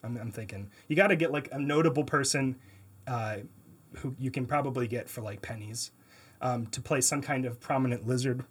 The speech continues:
or, or, like, perhaps bird role in these kinds of films.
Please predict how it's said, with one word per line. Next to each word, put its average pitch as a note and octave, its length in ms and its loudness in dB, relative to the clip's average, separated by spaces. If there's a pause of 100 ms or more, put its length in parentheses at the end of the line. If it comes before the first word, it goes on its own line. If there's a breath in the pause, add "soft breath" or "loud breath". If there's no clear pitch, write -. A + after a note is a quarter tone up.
(120)
or, G#2 220 -8
or, G#2 180 -8
like, F#2+ 320 -10 (320 soft breath)
perhaps G#2+ 300 -6
bird B2 360 0
role C3 460 4
in B2 140 -2
these A#2 160 0
kinds A2 260 -8
of G#2 80 -6
films. G2+ 460 -8